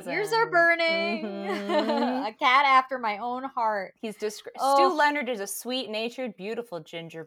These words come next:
Speaker 2: boy. What's not to
Speaker 1: Baby
Speaker 2: love?
Speaker 1: boy.
Speaker 2: Wants to
Speaker 1: I
Speaker 2: curl up
Speaker 1: know.
Speaker 2: next to your feet
Speaker 1: So
Speaker 2: and
Speaker 1: he
Speaker 2: purr
Speaker 1: needs
Speaker 2: away.
Speaker 1: dental surgery.
Speaker 2: Oh.
Speaker 1: Who cares? We
Speaker 2: God,
Speaker 1: all
Speaker 2: I love
Speaker 1: do.
Speaker 2: that so much.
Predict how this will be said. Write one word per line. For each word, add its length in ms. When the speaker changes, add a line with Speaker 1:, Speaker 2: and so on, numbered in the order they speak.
Speaker 2:
boy. 400
What's 180
not 140
to 80
Speaker 1:
Baby 140
Speaker 2:
love? 520
Speaker 1:
boy. 320
Speaker 2:
Wants 200
to 100
Speaker 1:
I 40
Speaker 2:
curl 340
up 100
Speaker 1:
know. 60
Speaker 2:
next 260
to 80
your 60
feet 260
Speaker 1:
So 60
Speaker 2:
and 100
Speaker 1:
he 80
Speaker 2:
purr 100
Speaker 1:
needs 100
Speaker 2:
away. 180
Speaker 1:
dental 380
surgery. 300
Speaker 2:
Oh. 400
Speaker 1:
Who 140
cares? 640
We 140
Speaker 2:
God, 80
Speaker 1:
all 180
Speaker 2:
I 80
love 120
Speaker 1:
do. 60
Speaker 2:
that 280
so 300
much. 680